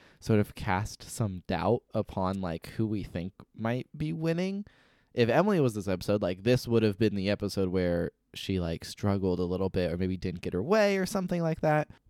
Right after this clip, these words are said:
But because Emily went home last episode, it almost feels like the episode is now going out of its way to, like, justify,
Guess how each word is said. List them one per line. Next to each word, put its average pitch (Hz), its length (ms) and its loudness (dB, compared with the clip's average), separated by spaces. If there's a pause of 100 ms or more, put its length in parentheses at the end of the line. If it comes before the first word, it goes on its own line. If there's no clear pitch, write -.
But 143 360 6 (100)
because 196 340 -2
Emily 135 240 0
went 120 200 0
home 110 220 -2
last 95 360 -4
episode, 80 500 -4 (400)
it 117 160 6
almost 147 320 4
feels 143 140 6
like 131 120 2
the 110 120 -2
episode 120 340 4
is 107 140 2
now 107 240 2 (320)
going 110 420 6 (140)
out 104 180 4
of 104 80 -2
its 101 140 -4
way 95 460 2
to, 131 100 0
like, 98 280 0
justify, 107 1120 0